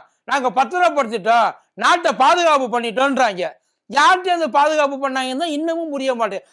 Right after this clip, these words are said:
அது எல்லாருக்குமே பெரிய கேள்வியா ஒண்ணு இருக்கு சார். இது இங்க இருக்கிற இப்ப இந்த கூட்டணி கட்சிகளுக்கு வருவோம். பாசக, பாசக அல்டிமேட்டா வராது. அதிமுக என்ன பண்ணணும், இந்த எஸ் ஐ ஆர் ஒழுங்கா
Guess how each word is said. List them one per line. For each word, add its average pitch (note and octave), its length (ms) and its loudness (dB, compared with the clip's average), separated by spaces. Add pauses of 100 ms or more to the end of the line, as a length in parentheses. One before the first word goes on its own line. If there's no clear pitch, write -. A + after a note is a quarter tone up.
அது D4+ 220 0
எல்லாருக்குமே F4+ 600 2
பெரிய E4 380 -2 (180)
கேள்வியா F4 500 2
ஒண்ணு A#3+ 180 -4
இருக்கு D#3 240 -10
சார். B2+ 220 -20 (1000)
இது F4 280 2
இங்க F4 200 2
இருக்கிற F#4 260 2 (140)
இப்ப C4+ 260 0 (580)
இந்த A3+ 160 -2
கூட்டணி F4 420 0
கட்சிகளுக்கு G#3+ 520 -2
வருவோம். C#3 260 -8 (440)
பாசக, B3 460 2 (220)
பாசக C4+ 400 2
அல்டிமேட்டா C4+ 560 0
வராது. A#3 360 2 (1040)
அதிமுக F4+ 460 2
என்ன D4 240 2
பண்ணணும், C4+ 220 2
இந்த C4 160 0
எஸ் A#3+ 240 0
ஐ E4 140 2
ஆர் A3+ 200 2 (640)
ஒழுங்கா F#4+ 520 2